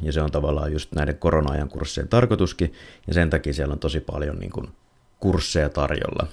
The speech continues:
Eli sit jos katsottiin, niin kuin mä katsoin vaikka tuosta Helsingin yliopistokurssitarjontaa, niin siellä on tommonen joku perus-, peruskoodauskurssi, mikä kannattaa, niin kuin, ottaa pohjille, mut sit sen li-, lisäksi siellä on esimerkiksi, niin kuin, Pythonin data-analyysikurssi.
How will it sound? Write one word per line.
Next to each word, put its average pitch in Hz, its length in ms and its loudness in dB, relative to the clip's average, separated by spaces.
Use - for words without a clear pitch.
Eli 78 200 0
sit 78 200 0
jos 80 120 0
katsottiin, 82 480 2
niin 76 100 0
kuin - 140 -6
mä 82 60 -4
katsoin 80 340 4
vaikka 78 220 0
tuosta 78 260 0
Helsingin 80 340 2
yliopistokurssitarjontaa, 87 1400 2
niin 78 120 -2
siellä 76 200 2
on 73 60 0
tommonen 73 300 0
joku 73 160 -2
perus-, 85 480 2
peruskoodauskurssi, 90 1200 2
mikä 78 220 2
kannattaa, 73 340 -2
niin 73 100 -4
kuin, 65 80 -4
ottaa - 280 -8
pohjille, 90 420 6
mut 76 160 -2
sit 85 140 -4
sen 82 180 2
li-, 80 160 0
lisäksi 80 300 -4
siellä 73 160 -2
on 76 60 2
esimerkiksi, 76 500 -2
niin 73 120 -2
kuin, 76 140 -4
Pythonin 80 580 0
data-analyysikurssi. - 1120 -2